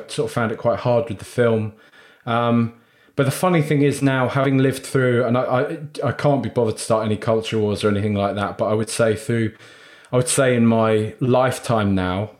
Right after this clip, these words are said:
and my recent lifetime, really, we're talking past probably five years or so, seeing the rise of certain political figures, political ideologies,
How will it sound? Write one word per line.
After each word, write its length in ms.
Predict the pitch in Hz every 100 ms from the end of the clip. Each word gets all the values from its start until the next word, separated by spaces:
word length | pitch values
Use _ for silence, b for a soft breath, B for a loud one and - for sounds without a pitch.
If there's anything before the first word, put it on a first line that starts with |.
| -
and 160 | 113
my 100 | 120
recent 540 | 139 196 165 - 95 82
lifetime, 580 | 87 85 - 92 87
really, 320 | 92 98 87 87
we're 120 | 98
talking 300 | - 104 95
past 440 | 98 90 - -
probably 220 | - 87
five 340 | 85 - 95 90
years 280 | 95 92 90
or 60 |
so, 380 | 87 95 87 87 - b b b b b b b b
seeing 460 | - 143 135 127
the 80 | 117
rise 540 | 120 123 117 113 110
of 180 | 117 110
certain 640 | 107 - 120 113 113 110 101
political 440 | 131 123 - -
figures, 600 | - 147 143 139 135 135
political 440 | - 127 - 123
ideologies, 1400 | 117 113 117 120 117 110 120 120 113 113 113 107 - -